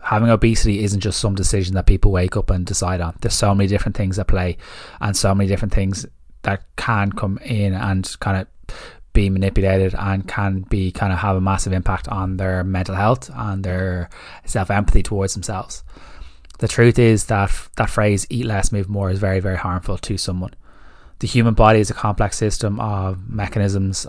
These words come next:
While it's tempting to view it as a machine, the way it regulates weight simply isn't addressed by calories in, calories out.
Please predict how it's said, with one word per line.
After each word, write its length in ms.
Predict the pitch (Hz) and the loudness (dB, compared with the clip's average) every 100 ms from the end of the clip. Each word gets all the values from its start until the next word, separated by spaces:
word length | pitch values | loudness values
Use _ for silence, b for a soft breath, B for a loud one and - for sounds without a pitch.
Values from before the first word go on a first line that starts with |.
| - | -2
While 220 | 98 98 | 0 2
it's 80 | - | 2
tempting 320 | 104 101 101 | 2 0 -2
to 80 | 98 | 0
view 180 | 98 | 2
it 60 | 98 | 2
as 160 | 92 92 | 0 -2
a 40 | |
machine, 440 | 87 - 104 110 - - B B B - | -4 -2 0 0 -4 -10 B B B -8
the 80 | 113 | -2
way 220 | 104 104 | 2 2
it 60 | 104 | 2
regulates 540 | 117 104 104 101 - | 0 0 2 0 0
weight 240 | 107 98 - | -2 -2 0
simply 300 | 104 95 98 | -2 0 -2
isn't 160 | 92 | -2
addressed 300 | 95 95 - | -2 -2 -2
by 80 | - | -2
calories 380 | - 92 92 92 | -2 0 0 -2
in, 120 | 90 | -4
calories 380 | - 95 87 90 | -6 -4 -4 -4
out. 200 | 87 | -8